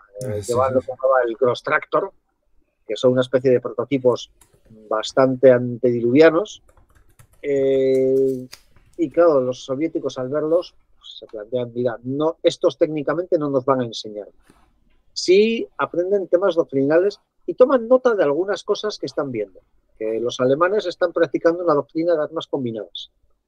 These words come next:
Speaker 1: y toman bastante nota de eso, de que se está hablando de infantería mecanizada, que se están hablando de vehículos de transporte de infantería co-, para acompañar a los tanques.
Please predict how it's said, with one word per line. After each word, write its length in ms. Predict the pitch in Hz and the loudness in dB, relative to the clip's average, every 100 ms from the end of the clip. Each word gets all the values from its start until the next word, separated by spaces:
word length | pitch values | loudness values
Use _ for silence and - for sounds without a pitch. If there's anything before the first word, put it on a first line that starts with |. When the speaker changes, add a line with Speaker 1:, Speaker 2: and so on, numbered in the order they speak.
| _ | _
Speaker 1:
y 160 | 123 117 | -10 -4
toman 240 | - 185 | -2 0
bastante 340 | 175 151 160 156 | 0 0 0 0
nota 200 | 143 160 | 2 2
de 100 | 123 | 2
eso, 160 | - - _ _ _ _ _ _ _ _ _ _ | -2 -10 _ _ _ _ _ _ _ _ _ _
de 280 | 123 123 120 | 4 6 6
que 140 | 127 | 2
se 120 | 123 | 0
está 280 | 123 - 151 | -2 0 2
hablando 400 | 180 175 180 196 | 4 4 2 2
de 80 | 190 | 0
infantería 520 | 147 135 123 123 151 | -2 -4 -2 0 0
mecanizada, 760 | 180 196 147 113 - 123 110 - _ _ | 0 0 0 -2 -2 -2 -2 -6 _ _
que 80 | 110 | -12
se 100 | 117 | -12
están 340 | 110 127 143 165 | -4 -2 0 0
hablando 340 | 160 156 185 | 2 2 2
de 120 | 180 | 2
vehículos 480 | 127 127 135 165 170 | 2 0 -2 -2 -2
de 60 | 165 | -4
transporte 420 | 127 - 131 160 | -8 -4 -4 -4
de 80 | 160 | -6
infantería 480 | 147 131 120 139 | -6 -6 0 0
co-, 160 | 139 170 | 0 0
para 200 | 147 123 | 2 0
acompañar 380 | 127 120 117 127 | -2 -6 -4 0
a 80 | 156 | 0
los 160 | 139 | -2
tanques. 420 | 135 131 123 104 | -2 -2 -4 -8